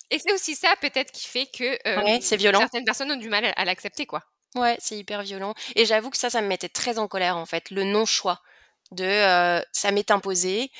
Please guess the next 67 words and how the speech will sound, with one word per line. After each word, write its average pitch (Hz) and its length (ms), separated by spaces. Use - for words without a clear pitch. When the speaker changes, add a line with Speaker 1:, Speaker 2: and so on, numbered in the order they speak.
Speaker 2:
et 190 240
heu, 170 260
et 214 100
pourquoi 214 260
est-ce - 80
que 208 60
c'est 208 100
moi 185 120
qui 190 140
reste 196 140
plutôt - 140
que 202 60
mon 185 80
conjoint ? 180 380
Bah, 170 100
parce 170 160
que 170 100
c'est 170 140
lui 175 140
qui 175 80
a 165 40
le 165 40
salaire 156 240
le 156 60
plus - 200
élevé, 233 460
parce 175 260
que, 175 420
enfin, 165 180
voilà, 302 260
plein 185 160
de 180 40
raisons 185 300
comme 170 200
ça 226 260
qui - 160
font 185 220
que, 180 40
bah 151 280
oui, 202 220
en 151 60
fait, 185 220
c'est, - 340
c'est 196 180
fléché 247 560
depuis 190 240
le 175 80
début 185 440
que 170 300
oui, 208 180
c'est - 140
moi 180 160
qui - 160
vais 170 60
rester 170 260
à 165 60
la 151 100
maison 185 380
parce - 200
que, - 140
heu, - 260
voilà, 190 220
c'est 185 140
dans 180 100
mes 180 120
gènes, 214 260
hein, 165 140